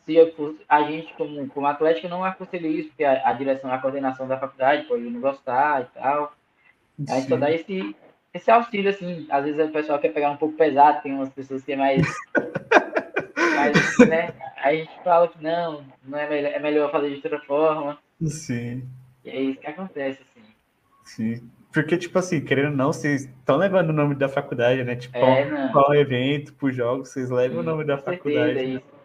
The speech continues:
Speaker 1: Agora, em relação a eventos, a faculdade dá um apoio com a, a, a eventos esportivos, a faculdade dá um apoio bacana. Ela,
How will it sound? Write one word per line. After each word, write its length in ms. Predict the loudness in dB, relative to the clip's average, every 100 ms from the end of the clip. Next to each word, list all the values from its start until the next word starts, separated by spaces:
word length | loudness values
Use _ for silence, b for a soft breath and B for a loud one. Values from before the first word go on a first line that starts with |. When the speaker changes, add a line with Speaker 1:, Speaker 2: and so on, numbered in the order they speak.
| _ _ _ _ -2
Speaker 1:
Agora, 400 | 2 2 2 0
em 100 | 0
relação 340 | 2 4 4
a 80 | 2
eventos, 240 | 2 0 0
a 80 |
faculdade 420 | 0 0 0 -2 -4 _ _ -4
dá 120 | 0
um 60 | 0
apoio 380 | 0 0 0
com 100 | -2
a, 100 | -6 -4 2
a, 480 | 4 4 0 -2 -2
a 60 |
eventos 340 | -2 -6 -12 -20 -20 -20
esportivos, 580 | _ 2 2 0 -6 -2
a 80 | -2
faculdade 380 | -2 -4 -4 0
dá 160 | 0
um 60 | -2
apoio 280 | -2 -2 0
bacana. 520 | -2 -2 -4 -6 -10 _ _ _ _ _ _ 0
Ela, 220 | 6